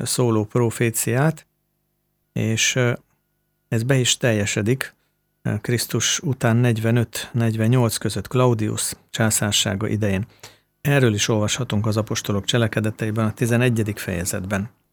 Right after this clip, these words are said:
Ezen kívül Jézus félelmetes látványokról és hatalmas jelekről is beszél az égen.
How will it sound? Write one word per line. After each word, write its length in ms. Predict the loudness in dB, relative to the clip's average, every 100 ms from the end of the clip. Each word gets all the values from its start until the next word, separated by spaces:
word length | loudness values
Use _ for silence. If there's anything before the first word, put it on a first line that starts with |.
| _ _ _ _ _ _
Ezen 240 | 2 4 4
kívül 300 | 4 4 6
Jézus 420 | 6 4 2 0
félelmetes 600 | 2 4 6 4 2 0
látványokról 840 | 2 2 2 2 2 0 -2 -2
és 120 | 0
hatalmas 500 | -2 0 2 2 0 -4 _ _ _
jelekről 560 | 2 4 4 0 -2 0
is 220 | 2 0 0
beszél 400 | 0 0 0 0
az 140 | 0
égen. 460 | 0 2 2 -2